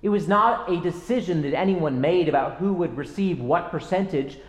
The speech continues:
of their earthly goods when they were gone. No, it was simply a given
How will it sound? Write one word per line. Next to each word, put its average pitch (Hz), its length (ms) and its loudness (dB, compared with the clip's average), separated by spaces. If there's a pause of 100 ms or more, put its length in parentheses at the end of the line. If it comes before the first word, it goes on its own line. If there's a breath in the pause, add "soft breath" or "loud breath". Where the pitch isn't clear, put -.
(140 loud breath)
of 170 160 0
their 156 140 2
earthly 160 340 0
goods 156 320 0
when 135 140 -4
they 117 80 0
were 113 120 -2
gone. 110 500 -2 (760)
No, 214 140 0
it 180 40 -2
was 160 140 -2
simply 220 320 0
a 185 60 2
given 139 580 0